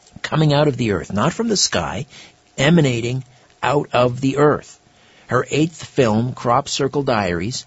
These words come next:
presents footage where balls of light create a crop circle in seconds in both England and France.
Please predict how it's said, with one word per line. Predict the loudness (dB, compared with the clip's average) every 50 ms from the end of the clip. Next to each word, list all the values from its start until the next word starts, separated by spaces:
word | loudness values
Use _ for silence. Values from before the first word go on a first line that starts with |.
| _ _ _ -20 -20 -20 -20 _ _
presents | -6 -4 -2 0 0 0 -2 -2 -4
footage | -4 0 2 2 4 4 2 -2 -6 -8 -4
where | -2 0 0 0
balls | 0 2 2 2 2 0 0 -2 -2
of | -4 -2 0
light | 0 0 0 -2 -6
create | -8 -6 -4 -2 0 0 -2
a |
crop | -4 -4 -2 -2 -2 -2 -4
circle | -4 -2 -2 -2 -2 -4 -4
in | -4 -2 -2 -2
seconds | 0 -2 -2 0 -2 -2 -2 -2 -4 -4 -4 -4 -4 -4 -4 -4 -6 -8 _ _ _ _ _ _ _ _ -20 _ _ _
in | -4 -2 -2 0
both | 2 2 0 0 -2 -4
England | -2 -2 0 2 2 0 0 0 -2
and | -2 -2 -4
France. | -4 -4 -2 -2 -2 -4 -6 -8 -8 -8 -8 -8